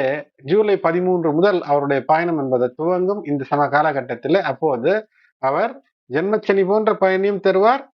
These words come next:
அதே சமயத்துல விரயச்சனி போன்ற பயனையும் தருவார். நிலம் சார்ந்த விஷயங்களிலோ பேச்சோ கோபமோ கோபதாபங்களோ ஈகோ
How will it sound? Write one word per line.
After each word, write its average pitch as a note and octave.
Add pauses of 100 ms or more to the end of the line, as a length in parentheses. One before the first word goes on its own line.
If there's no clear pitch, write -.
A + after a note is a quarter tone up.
(120)
அதே E3
சமயத்துல F3
விரயச்சனி F3
போன்ற C#3+
பயனையும் D3
தருவார். C#3 (360)
நிலம் A#3+
சார்ந்த A3+
விஷயங்களிலோ E3
பேச்சோ F#3 (100)
கோபமோ E3
கோபதாபங்களோ D3 (120)
ஈகோ G3+